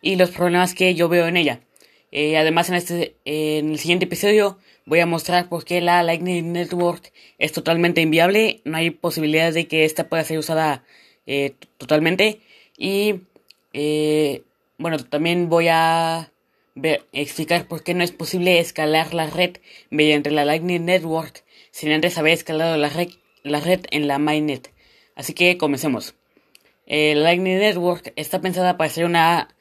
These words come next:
segunda capa de Bitcoin, que propone hacer micropagos de forma instantánea. Además, quiere que la cadena de bloques se utilice exclusivamente para gestionar la apertura y el cierre de los canales de pago. Para explicar cómo funciona, imagínate lo siguiente.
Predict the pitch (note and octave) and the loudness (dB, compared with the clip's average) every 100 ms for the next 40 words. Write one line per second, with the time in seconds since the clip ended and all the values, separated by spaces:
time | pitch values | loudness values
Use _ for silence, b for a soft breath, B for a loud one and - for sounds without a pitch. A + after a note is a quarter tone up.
0 | b b - D#3+ F3 E3+ E3+ E3+ E3 D#3 | b b -6 -4 0 0 0 0 2 2
1 | D3+ C#3+ B2+ A#2+ b b - D3 C#3+ C#3 | 0 -6 -6 -10 b b -10 -8 -8 -4
2 | E3+ F3+ F3+ F#3 F3+ D#3 - E3 F#3 D#3 | -4 -2 -2 -2 -4 -4 -2 2 2 0
3 | D3+ D#3 D#3+ F3+ - D#3 D3 - C#3 D3+ | -8 -8 -6 -4 -4 -4 -6 -6 -2 0
4 | C#3+ G#3 b b b - D3+ F3 F3 F#3 | -2 -6 b b b 0 2 4 2 2
5 | - F#3 F#3+ F#3+ F3+ D#3 D#3 E3 D#3+ D#3+ | -4 0 0 2 0 2 -2 0 -2 -2
6 | E3+ F#3 - D3+ D#3 F3+ - D3 - - | -4 -6 -4 -6 -4 -4 -4 -10 -8 -8
7 | C#3 E3+ E3+ F3+ F#3+ F#3 B B B - | -4 0 0 0 0 -2 B B B 0
8 | D#3 D3+ D#3 D#3+ E3 E3+ E3 D3+ C#3+ F3 | 0 0 -6 -2 -4 -2 -2 -4 -6 -2
9 | F#3+ F#3+ - D3+ C#3 - E3 F#3 F#3 D3+ | 2 2 0 -4 -4 -4 -4 0 0 0
10 | C#3 - D3 D#3+ D3+ C#3+ C3+ G2 _ _ | -2 -4 -4 -2 -2 -2 -4 -6 _ _
11 | _ _ _ _ _ _ _ _ - B | _ _ _ _ _ _ _ _ -20 B
12 | B B C#3+ D3+ C#3+ D3+ D#3+ - F3 D#3 | B B -2 -2 0 0 0 0 -2 -2
13 | D3+ F#3+ E3 D3+ B B - D3+ E3 F#3 | -4 0 0 -2 B B -8 -4 -2 -2
14 | F3 E3+ - C#3+ C3 F2+ | -2 -4 0 -2 -2 -10